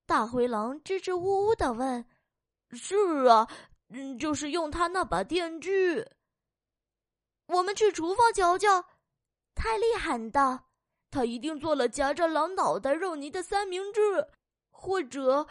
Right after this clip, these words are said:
是撒了孜然的小狼肉香肠。哦，老天，艾克多要不高兴了！布朗大王把狼血抹在了墙上。哎呦，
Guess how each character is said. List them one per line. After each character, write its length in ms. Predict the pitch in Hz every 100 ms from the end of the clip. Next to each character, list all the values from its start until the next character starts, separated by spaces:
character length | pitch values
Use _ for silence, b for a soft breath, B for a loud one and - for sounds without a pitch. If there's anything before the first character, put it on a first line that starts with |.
| B
是 240 | - 269
撒 240 | 240 214 196
了 100 | 247
孜 180 | - 247
然 240 | 220 214
的 140 | 302 330
小 260 | - 240
狼 260 | 220 220 254
肉 140 | 349
香 320 | 302 370 392
肠。 420 | 370 349 294 339 370 b -
哦， 400 | 381 269 277 285
老 180 | 240 202
天， 380 | - 262 277 277 B B
艾 240 | 262 196
克 100 | 220
多 180 | 233 262
要 120 | 277
不 180 | 302 302
高 180 | 330 359
兴 380 | 381 427 349
了！ 220 | 220 202 B B B B -
布 160 | 330
朗 180 | 262 269
大 180 | 359 320
王 220 | 285 349
把 140 | 339
狼 280 | 294 269 392
血 240 | - 330 320
抹 220 | 392 -
在 120 | 294
了 120 | 294
墙 380 | 285 285 175 135 370
上。 440 | 539 392 302 - _ _ _ _ _ _ _ _ _
哎 120 | 330
呦， 400 | 294 269 240 220